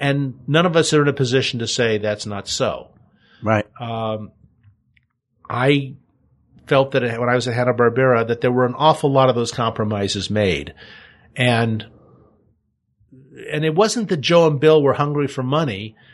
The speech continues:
Speaker 1: They had sold the studio, and they were, and their, their goal was to keep the studio, the new owners, from laying people off, to keep the studio open and to keep product going in. And, you know, s-, this, uh, doing Saturday morning shows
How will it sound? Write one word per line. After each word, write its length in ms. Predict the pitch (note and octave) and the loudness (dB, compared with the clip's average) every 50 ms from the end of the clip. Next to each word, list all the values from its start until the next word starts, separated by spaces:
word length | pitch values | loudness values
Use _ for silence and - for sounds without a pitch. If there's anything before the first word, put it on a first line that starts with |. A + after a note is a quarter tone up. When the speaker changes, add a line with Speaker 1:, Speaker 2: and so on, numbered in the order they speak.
| _ _ _ _ _ | _ _ _ _ _
Speaker 1:
They 120 | - C#3+ C#3 | 0 2 2
had 120 | C#3+ C#3 | 2 0
sold 380 | - - F3+ F#3 G3 G3+ F3+ D#3 | 0 2 2 4 4 4 4 2
the 80 | D#3+ | -2
studio, 840 | D3+ - - - F3 E3 D#3 C3+ A#2+ A2 G2 F#2 F#2 G2+ A#2 C3 - - _ _ _ _ _ _ _ _ - | -4 -4 -2 -2 0 0 2 2 0 0 -2 -4 -6 -8 -8 -10 -14 -20 _ _ _ _ _ _ _ _ -8
and 260 | - C#3 C3+ C3+ C3 C3+ | -4 -2 -2 0 2 4
they 80 | C3+ | 4
were, 140 | C#3 C#3+ C#3 C#3 - - - A#2 - - | 4 4 4 2 -2 -14 -20 -16 -10 -8
and 120 | C3+ B2 | -4 -2
their, 200 | C#3 C3+ C#3 C#3+ | 2 4 4 4
their 420 | B2+ A2+ A#2 D3+ D3+ D3 C3 C3+ B2 | 2 2 2 0 2 2 2 2 4
goal 200 | C#3+ D3 D#3 D#3 | 4 4 4 4
was 100 | C#3 C#3 | 2 -4
to 80 | D3 | -6
keep 380 | - - - F#3 G3 F#3+ - - _ _ - - _ _ _ _ _ _ | -8 -4 -2 -2 -2 -2 -4 -12 _ _ -20 -20 _ _ _ _ _ _
the 80 | - C3+ | -8 -4
studio, 520 | - - - F3 D#3+ D#3 D3+ D3 C#3+ C#3 B2 | -4 0 2 2 4 4 6 6 6 4 4
the 120 | B2+ C3 | 4 2
new 180 | C3+ D#3 E3+ E3 | 2 2 4 4
owners, 320 | D3 C#3+ C#3 C#3 C3+ - | 4 4 4 2 2 0
from 140 | - A#2+ A#2 | -2 -6 -4
laying 320 | A#2+ C3+ D3 E3+ F#3 F3 | -2 0 0 0 -2 -2
people 360 | - - D#3+ D3+ - C#3+ C3 | -2 -2 -4 -2 -2 -2 -2
off, 260 | B2 G#2+ F#2+ E2 - - | 0 0 -2 -4 -6 -8
to 60 | - | -12
keep 240 | - - D3+ D3+ - | -10 -10 -10 -10 -8
the 80 | D3+ | -10
studio 580 | - - - C#3+ C3 B2+ B2+ B2 A#2+ - - _ - | -10 -6 -4 -4 -2 0 0 -2 -2 -6 -10 _ 0
open 400 | D3+ D#3+ D#3 - D#3+ D3 D3 C#3 - - _ - | 0 0 0 0 -4 -4 -4 -6 -10 -16 _ -16
and 80 | G#2+ A2 | -14 -14
to 60 | A2 | -14
keep 220 | - A2 G2 - | -12 -12 -14 -10
product 360 | - - C#3+ C#3+ D3+ D3 - | -4 0 0 2 0 0 -2
going 260 | - D3 C#3 C3 B2+ B2 | 0 0 0 0 0 -2
in. 240 | B2 A#2+ A#2+ A#2+ - - - - _ _ | -4 -6 -6 -8 -10 -16 -20 -20 _ _
And, 320 | - A#2 A2+ A2 A2 G#2 - _ - | -12 -10 -8 -8 -10 -12 -14 _ -12
you 80 | - | -8
know, 80 | A#2+ A#2 | -8 -6
s-, 220 | A2 - - - | -6 -6 -6 -8
this, 280 | - C3+ C3+ C3 - - | -8 -8 -8 -8 -8 -8
uh, 160 | C3 C#3 C3+ C3 B2+ B2 B2+ C3 A#2+ | -10 -10 -10 -10 -10 -12 -12 -10 -6
doing 260 | A#2 D3 D#3 D#3 D3 | -2 -2 0 0 0
Saturday 440 | - - D#3 D3 C#3+ C#3 C3+ C3+ C3+ | -2 0 2 4 4 4 4 2 2
morning 320 | C3+ C#3 D3+ D3 C#3+ C3 | 2 0 0 0 -2 -4
shows 580 | A#2+ - - B2+ A#2 A2+ A2+ A2 A2+ A2 - | -4 -6 -4 -4 -2 -2 -2 -4 -4 -6 -10